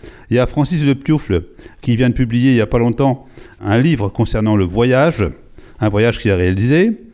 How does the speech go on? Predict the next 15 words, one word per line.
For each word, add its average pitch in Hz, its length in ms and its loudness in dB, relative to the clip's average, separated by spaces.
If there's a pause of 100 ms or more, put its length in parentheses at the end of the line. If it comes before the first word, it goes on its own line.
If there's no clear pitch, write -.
(280)
Euh, 113 60 2
Charles 151 320 -2
Dourcenot, 151 640 0 (320)
alors 107 320 2
c'est 107 360 2
l'historien, 135 640 0 (300)
et 101 120 0
là 110 280 2
il 104 140 0
s'est 110 300 -4
occupé, 127 560 -2 (200)
euh, 92 80 -6
de 98 120 -2
très 123 220 -2
près 131 420 -2